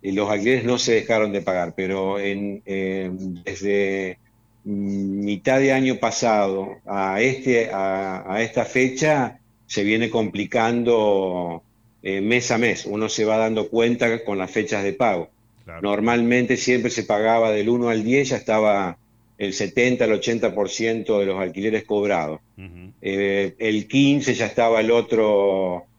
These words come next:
Speaker 1: quince o veinte por ciento cobrado, o para el quince ya tenías todos los alquileres cobrados. Hoy, por ejemplo, este mes en particular, estamos hoy veinticinco, veintiséis, si mal no recuerdo.
Speaker 2: Hoy veintitrés, sí.
Speaker 1: Y,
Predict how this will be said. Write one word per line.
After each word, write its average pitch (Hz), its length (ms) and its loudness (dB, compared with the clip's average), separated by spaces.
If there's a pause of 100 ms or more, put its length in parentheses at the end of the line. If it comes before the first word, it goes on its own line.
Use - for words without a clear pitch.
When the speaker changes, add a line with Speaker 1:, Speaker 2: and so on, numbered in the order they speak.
(240)
Speaker 1:
quince 131 460 4
o 110 60 4
veinte 117 300 2
por 113 180 -2
ciento 127 920 2
cobrado, 131 540 4
o 113 160 0
para 107 160 2
el 101 100 -4
quince 127 280 -2
ya 123 80 0
tenías 104 200 -4
todos 117 140 2
los 110 100 0
alquileres 104 300 -2
cobrados. 92 440 -2
Hoy, 135 320 2
por 110 180 -2
ejemplo, 120 400 -2
este 113 200 -2
mes 131 440 -4 (520)
en 104 220 -4
particular, 113 640 0
estamos 117 480 0
hoy 131 300 2
veinticinco, 120 1700 0
veintiséis, 101 480 0
si 98 80 -8
mal 104 160 -4
no 107 80 -4
recuerdo. 127 480 0
Speaker 2:
Hoy 123 120 -2
veintitrés, 98 380 -4
sí. 107 100 -8
Speaker 1:
Y, 101 200 -4